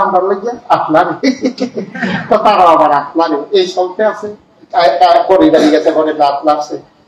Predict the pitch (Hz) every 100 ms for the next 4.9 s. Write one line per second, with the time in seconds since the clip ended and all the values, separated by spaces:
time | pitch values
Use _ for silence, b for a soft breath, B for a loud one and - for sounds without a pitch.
0 | - 131 156 156 165 170 156 151 147 165
1 | 151 151 147 143 139 156 151 151 139 -
2 | _ - 170 160 151 151 151 151 156 -
3 | 180 170 175 170 170 180 170 175 175 170
4 | 160 156 151 156 147 156 143 160